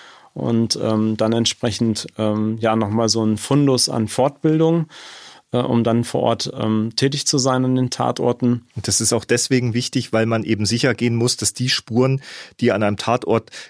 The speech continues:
Speaker 2: gesichert werden, in einer Qualität gesichert werden, die eben auch vor dann einem Gerichtsverfahren, äh, oder einer weiteren Untersuchung Bestand halten. Das heißt, da muss es eine, eine Art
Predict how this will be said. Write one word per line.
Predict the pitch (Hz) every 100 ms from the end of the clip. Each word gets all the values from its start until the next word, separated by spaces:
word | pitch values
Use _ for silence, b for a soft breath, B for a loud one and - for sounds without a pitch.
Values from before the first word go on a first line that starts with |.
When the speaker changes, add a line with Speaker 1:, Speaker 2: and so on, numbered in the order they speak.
| -
Speaker 2:
gesichert | 104 117 151 123 107
werden, | 113 135 143
in | 131 107
einer | 101 107
Qualität | - 104 98 127 135
gesichert | 113 107 104 107 -
werden, | 98 117 104
die | 107 -
eben | 110 110
auch | 104 101
vor | - 107 101 B B B -
dann | 107 104
einem | - 104 104
Gerichtsverfahren, | 101 120 - 123 110 117 117 117 117 B B
äh, | - 101
oder | 101
einer | 101 101
weiteren | 104 113 107
Untersuchung | 104 104 101
Bestand | 95 98 107 107
halten. | 92 85
Das | 87 -
heißt, | 92
da | 104
muss | 101
es | 107 -
eine, | 101 101 98 B B
eine | - 98 -
Art | 104